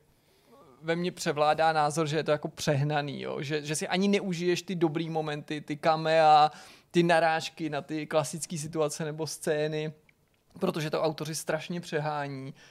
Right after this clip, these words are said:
a protože je to ze všeho nejvíc a konec toho předposledního dílu to podle mě úplně definitivně podtrhnul, to je prostě nejvlhčejší fanfikce, prostě napsaná nějakým prostě jako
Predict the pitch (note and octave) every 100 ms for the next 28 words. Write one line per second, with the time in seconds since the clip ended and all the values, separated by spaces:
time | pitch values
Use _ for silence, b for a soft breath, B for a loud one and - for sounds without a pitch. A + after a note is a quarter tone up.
0 | b b C#3+ D3+ C#3+ C#3+ D#3+ E3 C#3+ D3+
1 | - F#3 F#3 E3 C#3+ C3+ - - - E3
2 | D3+ - D#3+ D#3 D#3 D3+ C#3+ D3+ D3+ D3+
3 | D3 C#3+ D3 C#3+ D3+ D#3 E3 D3+ D3+ D3
4 | F#3+ E3 D#3+ D#3 E3 A#2 - D3 D3+ C#3
5 | D3 B B - D3 C3+ - B2+ - D3+
6 | C3+ C3+ b b b b _ _ _ -
7 | C#3 E3+ F3 F3 F#3 F3+ G3 G3 F#3+ E3
8 | - F3 D#3 D3+ C#3+ D#3 - - C#3+ C#3+
9 | D3+ C#3+ E3 D#3 D3+ - E3+ D#3 D3 D3+
10 | D3+ D3 D3 D3+ D3 - D#3 C#3+ D3 D3+
11 | - D3+ D3